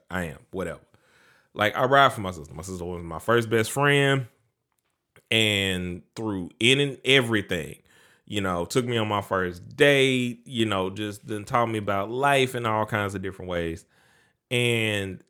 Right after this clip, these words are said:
so if you mess with her, you messing with me. But I also <laughs> realized that I've always realized, like, if I lose control of my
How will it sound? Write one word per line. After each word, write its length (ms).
so 220
if 120
you 80
mess 280
with 160
her, 140
you 180
messing 360
with 100
me. 160
But 280
I 80
also 480
<laughs> 160
realized 720
that 180
I've 160
always 280
realized, 380
like, 180
if 140
I 120
lose 460
control 760
of 200
my 500